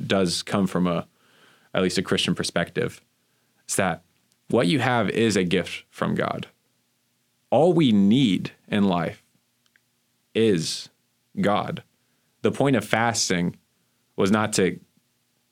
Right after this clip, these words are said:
give up food, water, whatever. The point of fasting was to realize and recognize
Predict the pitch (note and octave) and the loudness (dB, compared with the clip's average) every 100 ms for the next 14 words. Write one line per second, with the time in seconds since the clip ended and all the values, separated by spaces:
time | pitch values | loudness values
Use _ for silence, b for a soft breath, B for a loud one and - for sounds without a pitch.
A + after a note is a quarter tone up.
0 | - G#2 G#2+ F#2 G#2 - - G#2 G#2 G#2 | -10 -2 0 2 0 -2 0 2 4 4
1 | G2+ G#2 _ G2 F#2+ G2 G2 F#2+ F#2 G2 | 2 -4 _ 0 2 4 4 4 2 2
2 | F#2+ F#2+ - b b F#2+ B2 B2 A2 A2 | 2 0 -2 b b -2 0 0 0 0
3 | A2 A2 - F#2 F#2+ F#2 - G2+ F#2+ A2 | 0 0 0 2 2 0 0 0 2 2
4 | G2+ F#2+ F#2+ G2 G2 F2+ F2 E2 | 2 2 2 2 0 0 0 -2